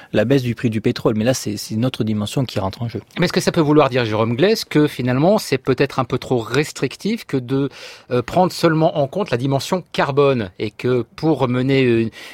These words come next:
Speaker 2: une, une politique vraiment cohérente, il faudrait élargir ça, euh, bah, je sais pas quoi d'ailleurs,
Speaker 1: Mais
Speaker 2: mais
Speaker 1: comme l'a dit monsieur Colombier, c'est qu'il faut avoir une politique structurelle. Ça veut dire que la rénovation thermique, c'est quelle qualification,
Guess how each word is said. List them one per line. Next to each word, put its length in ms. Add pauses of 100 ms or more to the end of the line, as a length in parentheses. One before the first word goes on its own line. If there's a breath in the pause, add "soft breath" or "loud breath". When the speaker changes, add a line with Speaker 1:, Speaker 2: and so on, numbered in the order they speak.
(100)
Speaker 2:
une, 280
une 180
politique 420
vraiment 240
cohérente, 500
il 60
faudrait 280
élargir 600
ça, 360 (380 loud breath)
euh, 400
bah, 140
je 100
sais 140
pas 100
quoi 160
d'ailleurs, 220
Speaker 1:
Mais 80
Speaker 2:
mais 40
Speaker 1:
comme 140
l'a 100
dit 120
monsieur 240
Colombier, 320
c'est 160
qu'il 200
faut 120
avoir 80
une 60
politique 220
structurelle. 440
Ça 100
veut 60
dire 180
que 180 (460 loud breath)
la 60
rénovation 440
thermique, 540
c'est 360 (240)
quelle 120
qualification, 840